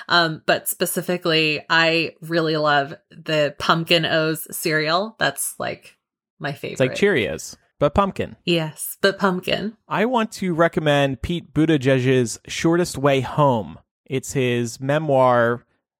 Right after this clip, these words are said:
Speaker 2: released earlier this year. It's about his story becoming mayor of South Bend, Indiana, and also how the town has recovered from an economic standpoint. It's been a really good read so far.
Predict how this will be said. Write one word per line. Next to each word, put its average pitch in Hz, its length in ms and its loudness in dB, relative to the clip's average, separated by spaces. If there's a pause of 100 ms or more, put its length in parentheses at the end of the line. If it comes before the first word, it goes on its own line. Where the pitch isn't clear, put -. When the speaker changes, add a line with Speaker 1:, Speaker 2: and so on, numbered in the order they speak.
Speaker 2:
released 131 460 -2
earlier 160 400 4
this 127 300 -4
year. 113 500 -4 (380)
It's 147 220 -4
about 147 520 4 (440)
his 226 260 0
story 131 720 2 (220)
becoming 135 520 -2
mayor 135 320 4
of 113 240 0
South 123 380 0
Bend, 113 400 0
Indiana, 113 640 -2 (340)
and 131 240 0
also 131 640 4
how 131 460 4
the 127 120 -2
town 123 580 0
has 120 420 -2
recovered 123 600 0
from 113 220 -2
an 113 80 -2
economic 117 560 -4
standpoint. 95 640 -8 (320)
It's - 160 -8
been 156 100 2
a 143 60 0
really 165 240 4
good 147 180 0
read 143 240 2
so 156 180 0
far. 160 460 2